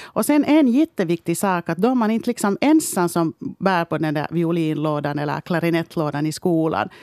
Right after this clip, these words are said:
Utan det är massa andra som spelar där. Att, att det är liksom, eh, det är det normala att, att alla går omkring på bär något instrument och alla är på väg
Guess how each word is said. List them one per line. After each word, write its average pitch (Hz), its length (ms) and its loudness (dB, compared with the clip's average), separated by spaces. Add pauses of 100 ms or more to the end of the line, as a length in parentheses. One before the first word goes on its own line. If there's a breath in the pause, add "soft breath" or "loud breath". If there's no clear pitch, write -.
(220 loud breath)
Utan 175 260 -2
det 190 60 0
är 185 80 0
massa 214 500 0
andra 254 440 2
som 156 200 -4
spelar 151 580 -2
där. 156 240 -2
Att, 151 160 -8 (220 loud breath)
att 170 180 -4
det 185 60 0
är 208 40 0
liksom, 196 340 -2 (140)
eh, - 80 -10 (420)
det 208 200 0
är 240 60 4
det 226 100 4
normala 247 640 4
att, 165 140 -4
att - 200 -4
alla 220 240 0
går 185 160 0
omkring 185 340 2
på 165 120 -2
bär 156 240 0
något 156 300 0
instrument 160 480 0
och 151 100 0
alla 220 200 0
är 180 40 0
på 185 140 -2
väg 170 220 -2